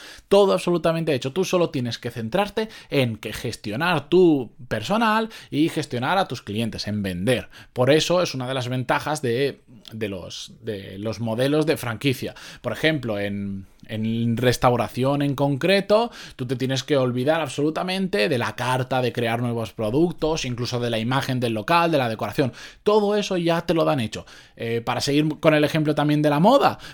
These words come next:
pues simplemente tienes que vender, no tienes que estar pensando en diseñar nuevas camisetas, nuevos vestidos, que si los proveedores, que si el suministro, la logística, nada.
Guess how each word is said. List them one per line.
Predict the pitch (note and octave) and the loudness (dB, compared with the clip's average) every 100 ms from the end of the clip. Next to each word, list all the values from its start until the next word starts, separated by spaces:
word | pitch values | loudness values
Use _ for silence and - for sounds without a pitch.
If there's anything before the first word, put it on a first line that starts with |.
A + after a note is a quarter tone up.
| - | -2
pues | C3+ | 0
simplemente | F#3+ G3 G3 F#3+ F#3 | 0 0 -2 0 -2
tienes | F3 F3+ F3+ | 0 -2 -2
que | - D#3+ | -2 0
vender, | B2 B2+ A#2 | 2 2 0
no | B2 | 0
tienes | D3+ C#3 | -2 -2
que | C#3+ | -2
estar | - D3 D#3 | 0 0 0
pensando | B2+ A#2+ C#3 D#3 D#3+ | -2 -2 -2 -2 -2
en | |
diseñar | C#3 B2 A#2+ C#3 | -2 -2 0 0
nuevas | C#3+ C#3 C#3+ | 0 0 0
camisetas, | C#3+ B2+ A2 B2+ B2+ B2+ | -2 -4 -4 -4 -2 -2
nuevos | B2+ C3 C3 | 0 -2 -2
vestidos, | B2 - B2 A#2 A#2+ | -4 -4 -4 -4 -6
que | - | -6
si | A#2 B2 | -8 -6
los | A#2 | -6
proveedores, | - B2+ A#2+ B2+ B2+ A#2+ - | -4 -2 0 0 0 -2 -6
que | A#2+ | -6
si | - | -4
el | A#2+ | -4
suministro, | C3 B2 B2+ B2+ A2+ B2+ B2 | -4 -4 -2 -4 -4 -4 -4
la | A#2 | -4
logística, | A#2+ A#2+ C#3 A#2+ C3 B2+ - - | -6 -6 -6 -6 -8 -8 -12 -8
nada. | C3+ D3 C#3 G2 | 2 4 4 0